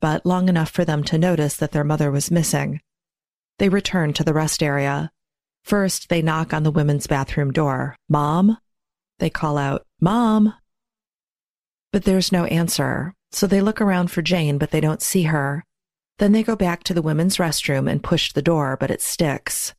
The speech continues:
The door doesn't glide open the way you'd expect it to.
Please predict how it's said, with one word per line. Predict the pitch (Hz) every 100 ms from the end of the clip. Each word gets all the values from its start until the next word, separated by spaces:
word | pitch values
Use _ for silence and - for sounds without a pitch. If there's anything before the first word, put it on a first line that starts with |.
| _ _ _ _ _ -
The | 214
door | 240 254
doesn't | 240 220 214
glide | 175 175 170
open | 170 160 151 135
the | 139
way | 147 143
you'd | 139
expect | - - - 160 -
it | -
to. | - 139 131 156